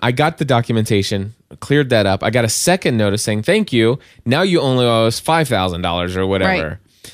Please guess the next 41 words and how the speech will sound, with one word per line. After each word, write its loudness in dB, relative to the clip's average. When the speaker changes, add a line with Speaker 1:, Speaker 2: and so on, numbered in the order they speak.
Speaker 1:
And 0
I'm 0
like, 0
"But, -2
uh, -8
no, 0
it, 0
I, -2
I 0
gave 2
you," 2
it's -4
like, -2
"Well, 2
no, 2
you're 0
sh-, -6
we're 0
showing 0
that -2
you 0
paid 0
six -4
thousand." 0
Speaker 2:
You 4
Speaker 1:
or 4
Speaker 2:
never 2
told 2
me 2
about 0
the -2
I 0
R 2
A -2
thing. -6
Speaker 1:
Yeah. -2
Speaker 2:
I 0
didn't -2
know -2
about -4
that. -8